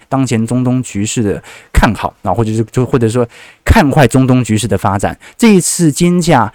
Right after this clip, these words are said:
在礼拜五已经重新攻到两千美元每盎司了，呃，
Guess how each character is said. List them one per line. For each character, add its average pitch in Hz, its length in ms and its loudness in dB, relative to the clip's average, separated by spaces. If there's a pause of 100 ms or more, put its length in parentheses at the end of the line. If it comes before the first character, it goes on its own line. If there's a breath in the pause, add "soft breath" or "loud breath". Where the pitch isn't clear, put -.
(160 soft breath)
在 131 420 2 (240)
礼 110 80 -4
拜 131 180 2
五 98 180 -2
已 110 100 -4
经 131 200 -2 (200)
重 123 220 -2
新 135 240 -2
攻 139 200 -4
到 110 220 2
两 98 320 -2
千 131 360 -2 (100)
美 104 220 -2
元 101 220 -4
每 113 240 -4
盎 117 220 -4
司 76 220 -8
了， 78 200 -8 (300 loud breath)
呃， 117 280 2